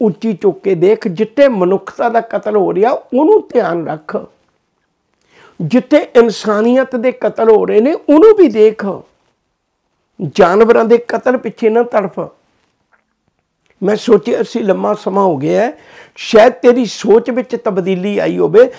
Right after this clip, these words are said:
ਪਰ ਤੂੰ ਹਜੇ ਤੱਕ ਵੀ ਪਸ਼ੂ ਸੋਚ ਤੱਕ ਹੀ ਖਲੋਤਾ ਹੈ, ਇਹਨਾਂ ਦੇ ਕਤਲਾਂ ਦੇ ਵਿੱਚੋਂ ਤੜਫ ਪੈਦਾ ਹੋਈ, ਉਹਦੇ ਲਈ ਤੜਫਦਾ ਹੈ। ਬੰਦੇ ਬਹਾਦਰ ਨੂੰ ਵਾਕਈ ਪਤਾ ਲੱਗਿਆ ਵੀ ਜਿੱਥੇ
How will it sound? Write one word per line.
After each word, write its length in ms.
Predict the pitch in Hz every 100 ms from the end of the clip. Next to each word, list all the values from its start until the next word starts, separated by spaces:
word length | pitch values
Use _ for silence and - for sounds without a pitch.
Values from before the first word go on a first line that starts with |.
| _
ਪਰ 140 | - -
ਤੂੰ 280 | 302 202 190
ਹਜੇ 180 | 220
ਤੱਕ 300 | 330 320 -
ਵੀ 160 | 269 269
ਪਸ਼ੂ 400 | - 254 - 302
ਸੋਚ 360 | - 240 240 -
ਤੱਕ 260 | 240 -
ਹੀ 80 | 233
ਖਲੋਤਾ 440 | 214 190 185 -
ਹੈ, 120 | 208 - _ _ _ -
ਇਹਨਾਂ 200 | 254 302
ਦੇ 160 | 269
ਕਤਲਾਂ 440 | 254 240 - 254 254
ਦੇ 100 | 240
ਵਿੱਚੋਂ 320 | 214 - 233
ਤੜਫ 400 | - 240 247 -
ਪੈਦਾ 320 | - 220 208
ਹੋਈ, 260 | 180 185 196 -
ਉਹਦੇ 240 | 208 269
ਲਈ 100 | 262
ਤੜਫਦਾ 440 | 247 220 196 220 220
ਹੈ। 120 | - _ _ _ _ _ _ _ _ _ _ _ _ _ _ _ _
ਬੰਦੇ 280 | 151 156 170
ਬਹਾਦਰ 480 | 156 147 151 160 151
ਨੂੰ 160 | 143
ਵਾਕਈ 360 | 135 135 - 190
ਪਤਾ 320 | 196 147 160
ਲੱਗਿਆ 500 | 139 127 156 156 123 - _ _ _ _ _ _ _ _ _ _ _ _ _ _ _
ਵੀ 80 | 165
ਜਿੱਥੇ 600 | 110 - - 214 214